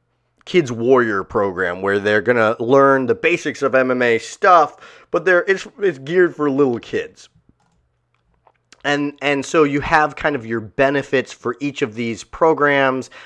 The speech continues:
understanding what they do, and then you're gonna set up, you know, some kind of schedule. You wanna look at,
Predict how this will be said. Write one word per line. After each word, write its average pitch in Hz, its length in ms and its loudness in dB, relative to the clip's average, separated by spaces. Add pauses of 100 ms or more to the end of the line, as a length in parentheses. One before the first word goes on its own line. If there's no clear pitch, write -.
(120)
understanding 147 800 -2
what 120 240 -2
they 110 340 0 (120)
do, 143 520 0 (420)
and 147 160 -4
then 170 100 -2
you're 165 140 -2
gonna 156 120 0
set 147 220 2
up, 135 360 2
you 147 80 -6
know, 113 260 -4
some 123 220 -8
kind 117 140 -6
of 110 80 -10
schedule. 143 300 -6
You 107 140 -6
wanna 110 160 -4
look 107 180 -6
at, 107 240 -6